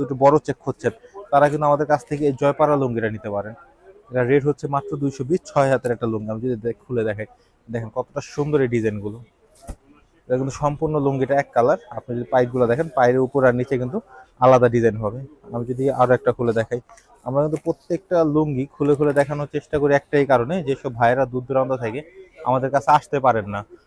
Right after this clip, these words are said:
যারা আস্থার সহিত, বিশ্বাসের সহিত আমাদের কাছ থেকে মাল নিতে চান, সেই জন্য কিন্তু প্রত্যেকটা বান্ডিল থেকে আমরা এতটা কষ্ট করে আপনাদের জন্য মালগুলো খুলে খুলে দেখাই।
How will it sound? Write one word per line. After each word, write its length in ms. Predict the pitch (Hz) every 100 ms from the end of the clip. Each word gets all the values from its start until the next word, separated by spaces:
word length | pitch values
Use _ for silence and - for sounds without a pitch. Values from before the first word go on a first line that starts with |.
| _ -
যারা 380 | 120 131 135
আস্থার 420 | 131 143 139 - 147
সহিত, 260 | 151 151
বিশ্বাসের 460 | 135 147 151 143 151
সহিত 240 | 151 139
আমাদের 240 | 135 135 131
কাছ 140 | 139 -
থেকে 140 | 139
মাল 240 | 135 139 143
নিতে 180 | 139 123
চান, 120 | 175 220 208 - _
সেই 140 | 147
জন্য 240 | 147 156 156
কিন্তু 180 | 156 156
প্রত্যেকটা 440 | 156 - 156 151
বান্ডিল 320 | 131 127 151
থেকে 140 | 147 139
আমরা 340 | 135 151 214 - -
এতটা 220 | 131 135 135
কষ্ট 240 | 147 -
করে 180 | 147 135
আপনাদের 300 | 127 135 135
জন্য 160 | 127 139
মালগুলো 360 | 131 127 139
খুলে 260 | 139 131 127
খুলে 200 | 131 170 - - - - - 131
দেখাই। 340 | 127 120 117